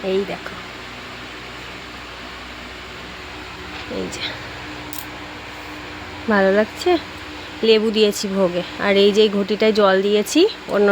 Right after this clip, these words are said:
সময় জল তেষ্টা পেলে, আহ, খাবে। আর এই যে এখনকার জলের, এই যে পুজো দেওয়া কমপ্লিট হয়ে গেল। এই দেখো, ভোগ নিবেদন করে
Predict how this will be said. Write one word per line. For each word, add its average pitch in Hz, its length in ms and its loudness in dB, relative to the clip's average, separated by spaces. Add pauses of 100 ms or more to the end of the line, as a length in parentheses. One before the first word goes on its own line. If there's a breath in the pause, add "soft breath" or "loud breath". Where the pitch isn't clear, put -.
(120)
সময় 214 280 6
জল 190 200 6
তেষ্টা 208 300 2
পেলে, 208 220 4
আহ, - 1600 2
খাবে। 202 320 6 (360)
আর 185 100 4 (120)
এই 175 140 2
যে 175 60 -2 (260)
এখনকার 196 460 0
জলের, 185 300 0 (240)
এই 180 140 -6
যে 185 60 -8 (500 loud breath)
পুজো 214 260 4
দেওয়া 214 140 8 (100)
কমপ্লিট 196 380 4 (100)
হয়ে 208 280 8
গেল। 202 140 6
এই - 1080 -4
দেখো, - 220 -12 (1120)
ভোগ 214 120 6 (100)
নিবেদন 208 300 6 (140)
করে 214 160 6